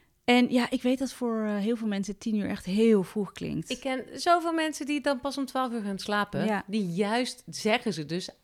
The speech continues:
Speaker 2: avondmensen zijn.
Speaker 1: Ja. Ja, ik dacht dat eigenlijk ook altijd. Ehm, toen ik om tien uur begon, toen ik begon met om tien uur naar bed te gaan, dacht ik echt: "Serieus, wat doe ik hier?" Ik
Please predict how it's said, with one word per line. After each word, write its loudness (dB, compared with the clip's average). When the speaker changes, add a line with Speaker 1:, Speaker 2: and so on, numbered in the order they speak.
Speaker 2:
avondmensen -2
zijn. -4
Speaker 1:
Ja. -4
Ja, -6
ik -6
dacht 0
dat -4
eigenlijk -2
ook -4
altijd. -6
Ehm, -4
toen -8
ik -8
om -6
tien -6
uur -4
begon, -10
toen -8
ik -6
begon -2
met 0
om -4
tien -4
uur -2
naar -2
bed -2
te -8
gaan, -6
dacht -10
ik -16
echt: -14
"Serieus, -4
wat -16
doe 2
ik -8
hier?" -4
Ik -20